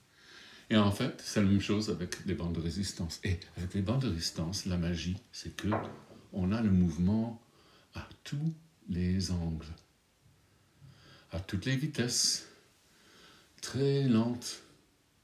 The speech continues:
explosives. Alors, pour com-, commencer, on va prendre une bande,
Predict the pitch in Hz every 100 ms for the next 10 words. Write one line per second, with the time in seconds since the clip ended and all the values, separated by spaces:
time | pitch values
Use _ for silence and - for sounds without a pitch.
0 | _ _ _ _ _ - 101 - - 98
1 | 80 85 71 71 73 - _ _ _ _
2 | _ _ _ - - _ _ _ _ _
3 | _ _ _ _ _ _ _ _ - -
4 | _ _ - 147 151 190 185 196 170 -
5 | 185 175 - - 80 95 - - _ _
6 | _ _ _ _ _ _ - _ - 135
7 | 147 - 98 101 95 95 95 - _ _
8 | _ _ _ _ _ _ _ _ _ _
9 | _ - _ _ - _ _ _ _ -
10 | 104 87 92 95 104